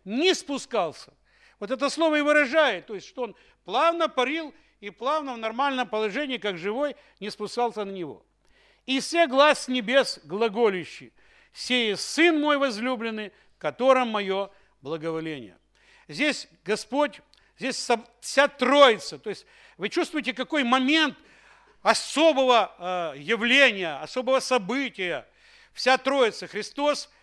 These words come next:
который вот принял это крещение, которое символически дал, эм, э, дал удостоверение, что он ляжет в эту могилу, что он примет эту смерть. Это, это было и его согласие умереть.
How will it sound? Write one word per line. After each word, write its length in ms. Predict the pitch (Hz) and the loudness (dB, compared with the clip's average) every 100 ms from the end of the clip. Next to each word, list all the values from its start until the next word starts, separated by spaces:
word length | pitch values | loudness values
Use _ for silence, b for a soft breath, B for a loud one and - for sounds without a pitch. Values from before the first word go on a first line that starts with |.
| b b b | b b b
который 500 | 214 247 240 226 - - | -4 -2 0 -2 -6 -16
вот 140 | - _ _ _ | -20 _ _ _
принял 280 | 233 247 247 | 0 0 0
это 160 | 233 214 | -6 -8
крещение, 720 | 214 190 - 247 233 220 196 | -10 -10 -6 -6 -4 -6 -6
которое 460 | 196 226 220 190 b b b | -6 -4 -2 -2 b b b
символически 880 | b - 240 226 247 302 269 - - | b -2 0 2 2 2 -2 -4 -8
дал, 380 | 185 254 262 196 b b b | 2 4 4 2 b b b
эм, 680 | - 190 190 170 156 165 143 _ b b | -4 -2 -2 -4 -12 -18 -20 _ b b
э, 420 | 165 160 165 160 | -16 -12 -12 -10
дал 220 | 156 254 269 | 2 4 4
удостоверение, 720 | 240 262 262 254 277 277 269 | 0 -2 2 4 4 4 0
что 180 | - 254 | 2 2
он 160 | 247 | 4
ляжет 360 | 233 254 233 254 | 6 6 6 0
в 40 | |
эту 180 | 240 240 | -2 -2
могилу, 560 | 226 208 226 240 170 107 _ b b b b | -6 -6 -4 -4 -6 -12 _ b b b b
что 200 | - 226 | -4 -2
он 120 | 226 | -2
примет 400 | - 277 294 277 | 4 4 4 2
эту 220 | 233 214 | -2 -4
смерть. 600 | 214 - 190 175 139 - _ _ b b b b b | -8 -8 -6 -6 -8 -18 _ _ b b b b b
Это, 380 | 160 208 262 240 190 233 | -6 -2 0 0 -4 -4
это 180 | 240 262 | -2 0
было 280 | 240 294 | 0 2
и 120 | 294 262 | 2 2
его 340 | 254 254 302 | -2 0 0
согласие 760 | - 277 226 277 330 - 285 277 | 2 -2 2 4 4 4 0 0
умереть. 840 | 269 240 262 285 330 254 - - | 0 0 4 4 4 2 -2 -14